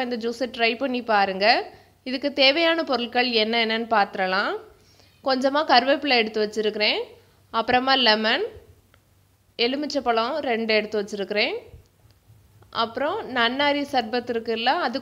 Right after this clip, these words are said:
கொஞ்சம் எடுத்து வச்சிருக்கிறேன். இப்போ இந்த கருவேப்பிலை இலைகளை எல்லாத்தையும் நம்ம ஒரு மிக்ஸி ஜார்ல சேர்த்து நல்லா ஃபைன் பேஸ்டா அரைச்சு எடுத்துக்க போறோம். இது மாதிரி கருவேப்பிலையை உருவி சேர்த்துக்கோங்க. இப்போ எல்லாத்தையும் நல்லா அரைச்சிட்டு வந்துடலாம்.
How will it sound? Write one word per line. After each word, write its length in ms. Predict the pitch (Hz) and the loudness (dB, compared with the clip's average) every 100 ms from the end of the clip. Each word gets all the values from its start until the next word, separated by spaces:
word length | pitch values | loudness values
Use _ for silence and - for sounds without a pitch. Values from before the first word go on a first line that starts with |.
| 240 | -2
கொஞ்சம் 260 | 226 226 208 | 0 0 0
எடுத்து 200 | 202 196 | -2 -4
வச்சிருக்கிறேன். 540 | 185 190 190 202 320 480 - - _ _ _ - 254 | -4 -6 -4 -2 -2 -4 -12 -20 _ _ _ -12 -10
இப்போ 180 | 226 240 302 | -4 -2 -2
இந்த 120 | 254 233 | -2 0
கருவேப்பிலை 520 | 233 240 294 - 262 247 | 0 0 -2 -4 0 2
இலைகளை 380 | 220 233 254 233 214 | 4 2 0 0 2
எல்லாத்தையும் 520 | 214 208 202 214 285 | 2 0 -2 -4 -4
நம்ம 160 | 240 240 | -4 -2
ஒரு 120 | 226 226 | -2 -2
மிக்ஸி 280 | 226 226 277 233 | -6 -6 -6 -2
ஜார்ல 320 | 233 226 220 262 254 | 0 0 0 0 -2
சேர்த்து 380 | 208 196 214 302 523 - _ _ _ - 254 | -4 -4 -4 -4 -6 -12 _ _ _ -8 -2
நல்லா 200 | 226 269 269 | 2 2 2
ஃபைன் 300 | 233 262 277 | -2 -2 -2
பேஸ்டா 360 | 254 233 - 262 233 | 0 -2 0 0 2
அரைச்சு 240 | 214 214 247 | 0 -2 -2
எடுத்துக்க 320 | 208 208 214 202 | -2 -4 -6 -4
போறோம். 320 | 202 196 240 440 - - _ _ - 247 | -2 -2 -2 -4 -10 -20 _ _ -12 -8
இது 100 | 254 254 | -4 -2
மாதிரி 240 | 220 277 311 | -2 -2 0
கருவேப்பிலையை 440 | 247 233 247 233 240 | 0 -2 -2 -2 0
உருவி 220 | 240 254 247 | -2 -6 -2
சேர்த்துக்கோங்க. 560 | 220 214 208 202 196 202 277 427 - - - - - - _ _ _ _ _ _ _ _ _ _ _ - | -2 -2 -4 -4 -2 0 0 -2 -10 -14 -16 -18 -20 -20 _ _ _ _ _ _ _ _ _ _ _ -14
இப்போ 160 | 247 247 233 | -2 2 4
எல்லாத்தையும் 400 | 247 262 277 247 | 2 0 -2 0
நல்லா 200 | 226 240 220 | 2 2 2
அரைச்சிட்டு 320 | 220 - 233 | 0 -4 -4
வந்துடலாம். 400 | 214 208 208 302 | -2 -2 -2 0